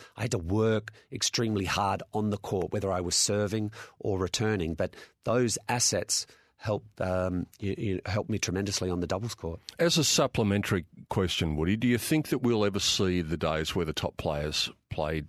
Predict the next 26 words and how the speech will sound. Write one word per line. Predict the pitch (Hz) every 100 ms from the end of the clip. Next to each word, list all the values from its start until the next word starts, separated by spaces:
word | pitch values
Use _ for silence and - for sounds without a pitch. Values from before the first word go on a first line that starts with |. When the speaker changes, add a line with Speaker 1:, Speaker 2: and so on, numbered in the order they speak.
| -
Speaker 2:
doubles, | 78 85 92 85 85
or | 87 82 85
are |
those | 90 98 98 92
days | 98 82 80
gone | 92 85 82
simply | - 107 101 90
because | 87 87 87
of |
Speaker 1:
Yeah. | 82
Speaker 2:
the |
money | 80 82 87 85
that's | 78 73 -
in | 85
the | 78
game | 78 80 78
these | 76 76
Speaker 1:
It's, | -
Speaker 2:
days? | -
Speaker 1:
it's | 69
a |
great | 104 110 98
question, | - 90 - 92 78
Pete, | 95 90
and | 92
I, | 98 101